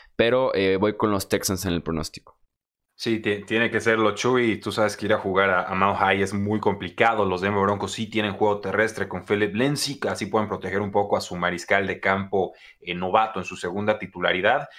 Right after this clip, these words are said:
Speaker 2: Y también me gusta lo que está mostrando Noah Fant. Sé que no ha producido mucho en semanas recientes, pero por volumen de targets o porcentaje del juego aéreo, en realidad es el receptor número dos de este equipo y creo que le puede hacer bastante daño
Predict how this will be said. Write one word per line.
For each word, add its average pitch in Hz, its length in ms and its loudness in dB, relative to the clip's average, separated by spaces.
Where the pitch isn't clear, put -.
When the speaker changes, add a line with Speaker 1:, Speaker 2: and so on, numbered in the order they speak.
Speaker 2:
Y - 100 -16
también - 320 0
me 156 80 0
gusta 143 280 0
lo 151 160 0
que - 40 -10
está 127 160 0
mostrando 143 460 0
Noah 131 240 2
Fant. 110 400 -2
Sé 120 220 -4
que 131 80 -8
no 131 100 0
ha 135 100 -2
producido 131 420 0
mucho 127 300 0
en 113 60 -4
semanas 104 320 0
recientes, 107 480 -4
pero 117 380 2
por 90 240 0
volumen 95 380 0
de 127 80 2
targets 139 400 0
o - 80 -10
porcentaje 98 600 -4
del 117 120 0
juego 117 260 2
aéreo, 127 340 0
en 90 80 -8
realidad 87 260 2
es 254 120 -4
el 240 40 -4
receptor 139 400 0
número 143 220 2
dos 117 220 2
de 123 80 2
este 113 180 -6
equipo 98 340 -8
y 87 60 -12
creo 104 220 0
que 107 160 2
le 95 100 2
puede 107 240 2
hacer 101 160 0
bastante 98 440 -2
daño 92 420 -2